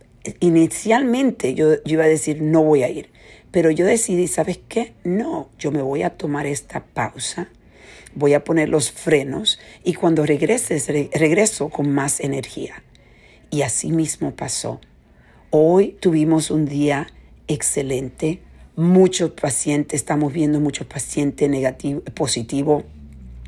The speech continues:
pero los pacientes cuando entran aquí ven esa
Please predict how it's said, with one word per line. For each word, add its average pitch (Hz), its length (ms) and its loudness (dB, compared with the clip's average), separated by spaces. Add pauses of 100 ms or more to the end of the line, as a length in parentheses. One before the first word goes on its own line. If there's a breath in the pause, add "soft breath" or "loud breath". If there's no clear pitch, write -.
(360)
pero 151 340 4 (380 loud breath)
los 160 180 0
pacientes - 640 -2
cuando 170 380 0
entran 175 400 2
aquí - 480 -6 (320 loud breath)
ven 170 720 4
esa 165 560 -4